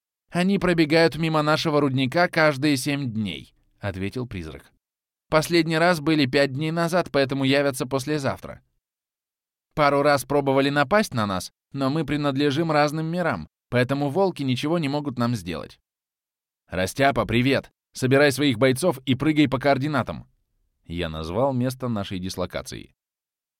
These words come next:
«Мы находимся в Картасе, поэтому прыгайте через Альтамеду.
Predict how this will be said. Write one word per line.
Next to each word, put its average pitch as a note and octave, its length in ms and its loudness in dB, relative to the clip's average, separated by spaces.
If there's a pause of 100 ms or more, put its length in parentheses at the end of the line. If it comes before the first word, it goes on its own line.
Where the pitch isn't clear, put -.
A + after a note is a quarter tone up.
(100)
«Мы A2 180 0
находимся C3+ 560 0
в B2+ 60 -6
Картасе, C3 460 0
поэтому B2 420 0
прыгайте C#3+ 440 2
через C3+ 300 0
Альтамеду. B2 580 -2